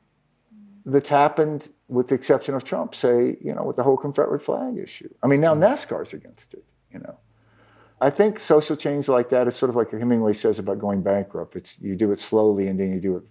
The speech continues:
Speaker 1: all at once.
Speaker 2: Hmm.
Speaker 1: Very little under thirty-five supporters of Trump are very small.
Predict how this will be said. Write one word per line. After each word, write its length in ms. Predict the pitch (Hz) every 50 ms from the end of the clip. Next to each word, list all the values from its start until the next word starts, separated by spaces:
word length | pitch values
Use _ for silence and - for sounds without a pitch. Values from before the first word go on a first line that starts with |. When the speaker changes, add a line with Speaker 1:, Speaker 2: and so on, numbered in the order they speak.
| _ _ _
Speaker 1:
all 220 | - 95 92 90 87
at 80 | 87
once. 460 | 90 90 85 80 - - - - - _ _ _ _ _ _ _ _ _ _ _ -
Speaker 2:
Hmm. 140 | 101 95 92 - _ _ _ _ _ _ _ _ 135
Speaker 1:
Very 400 | 135 190 226 226 214 180 147 127
little 540 | 120 131 135 123 113 104 101 - - - _ _ _ -
under 240 | 147 147 151 151 135
thirty-five 1040 | - - 135 127 123 123 113 - - 113 110 107 104 104 104 98 95 - - - _ _ _ _ _ _ _ _ _
supporters 480 | - - - 107 - 123 113 104 98 98
of 100 | 90 -
Trump 420 | - - 92 85 80 - _ - - _ _ _ _ _ _ _ _ _ _ _ - -
are 60 | 98
very 240 | 104 117 107 98 92
small. 400 | - - 85 82 85 87 -